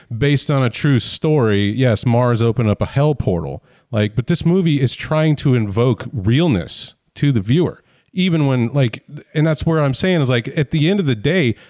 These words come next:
all of the stuff after the trial being thrown out is all fabricated, and the movie didn't really do, um, a great job at trying to make sure that everybody knows that this is all fantasy.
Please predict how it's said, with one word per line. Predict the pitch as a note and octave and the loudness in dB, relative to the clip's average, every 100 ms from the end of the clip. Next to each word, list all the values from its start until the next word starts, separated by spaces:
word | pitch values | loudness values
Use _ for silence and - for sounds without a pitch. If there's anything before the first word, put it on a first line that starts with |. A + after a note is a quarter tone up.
| - | -4
all | D#3 G3+ A3 | 0 2 2
of | G3 | 2
the | E3 | 0
stuff | - - F#3+ D3+ - | -2 -2 0 -2 -4
after | D3 D#3+ - D#3+ | -2 -2 0 2
the | B2+ | 2
trial | - C#3 D3+ D#3 | 0 0 2 2
being | C#3+ C3+ | 2 2
thrown | B2 - C3 C3 | 0 0 0 2
out | B2+ E3+ A#2+ | 2 0 0
is | G#2+ | -4
all | - C3 D3+ | -2 0 2
fabricated, | B2+ C3+ D#3 C3 G2+ G#2 F#2 F#2+ B2 | 2 0 0 0 -2 0 0 0 2
and | C3+ | 2
the | C#3 | 4
movie | E3+ F3+ E3+ | 4 4 2
didn't | B2+ B2+ E3 E3+ - | 0 0 0 -2 0
really | B2 D3 A#2 | 0 2 2
do, | G#2+ A#2 A#2+ B2 _ - | 2 2 2 0 _ -10
um, | G#2 G#2 G2+ G2 F#2+ - | -4 0 0 -2 -4 -4
a | A#2+ | -4
great | G2+ A#2 C3 | 0 0 0
job | G2+ G2+ G#2+ D3+ B2+ A#2+ C3 | 0 0 2 2 2 0 -2
at | G#2+ A2 - G2+ - | 0 -2 -2 -14 -16
trying | - A#2 A#2+ B2+ | -4 0 2 2
to | C#3 | 2
make | B2+ A2+ - | 2 2 -2
sure | - C#3 D3+ C3 | -4 0 2 0
that | G#2+ A#2 | 0 0
everybody | A2+ C#3+ C3 A2+ | 2 2 2 2
knows | G#2+ F#3 E3 | 2 2 0
that | B2+ | 0
this | F3 - | -2 -2
is | D#3+ | -2
all | F3+ | -4
fantasy. | - D#3+ G3+ - - - | -4 -6 -4 -6 -6 -10